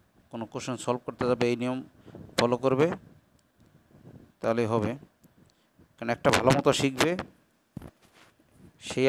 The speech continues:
আওতায় যতগুলি প্রশ্ন থাকে সেভাবে সলভ করবে। মুখস্থ করে কিন্তু বেশি কিছু শেখা যায় না। হ্যাঁ, নিয়ম অনুযায়ী শিখে সেভাবে সলভ করতে হয়। তো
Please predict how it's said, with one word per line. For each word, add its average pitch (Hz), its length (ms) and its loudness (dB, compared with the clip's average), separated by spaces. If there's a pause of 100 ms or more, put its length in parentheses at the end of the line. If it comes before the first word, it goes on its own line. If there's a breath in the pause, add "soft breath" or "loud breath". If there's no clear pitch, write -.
আওতায় 127 360 6 (640)
যতগুলি 123 380 0 (360)
প্রশ্ন 117 200 -6 (140)
থাকে 123 200 0 (1600)
সেভাবে 120 360 4 (400)
সলভ 120 160 2 (100)
করবে। 92 220 -2 (1120 soft breath)
মুখস্থ 123 300 0 (100)
করে 135 220 8
কিন্তু 127 220 0
বেশি 120 200 0
কিছু 113 220 -4
শেখা 113 260 0
যায় 110 180 2
না। 151 60 4 (1300 soft breath)
হ্যাঁ, 135 180 0 (180)
নিয়ম 127 280 4
অনুযায়ী 127 280 4
শিখে 127 260 0 (160)
সেভাবে 117 400 6 (240)
সলভ 104 240 -2
করতে - 260 -12
হয়। 92 180 -2 (1800)
তো 120 80 -6